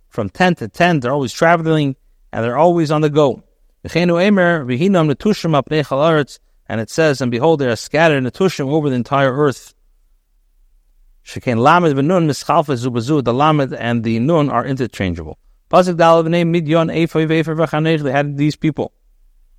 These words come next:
And Ve'el Da'o, Kol Ele B'nei Keturah, all these people were the B'nei Keturah. V'Yitin Avram Eskol Shaloi Yitzchak. However, Avram gave all of his possessions to Yitzchak.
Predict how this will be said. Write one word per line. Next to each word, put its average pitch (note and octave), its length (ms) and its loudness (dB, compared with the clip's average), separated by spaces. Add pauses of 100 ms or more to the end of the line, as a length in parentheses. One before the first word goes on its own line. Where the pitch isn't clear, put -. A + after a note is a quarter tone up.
(300)
And D#3 280 2
Ve'el D3+ 280 4
Da'o, C3+ 360 2 (380)
Kol A2+ 180 -2
Ele E3+ 180 4
B'nei C3+ 180 -4
Keturah, D#3+ 280 2
all D3+ 140 2
these D3+ 140 -2
people E3 300 -2
were D#3 420 0
the G2+ 120 -4
B'nei A2+ 200 0
Keturah. C3+ 380 -4 (680)
V'Yitin F3+ 240 2
Avram E3+ 260 2
Eskol D3+ 280 0
Shaloi D3 420 0
Yitzchak. A#2 380 -6
However, D3+ 340 0
Avram C#3 360 0
gave C#3 200 0
all D#3+ 200 4
of D#3+ 60 2
his D3+ 140 -2
possessions C3 680 -2
to C3 120 -4
Yitzchak. G#2 420 -4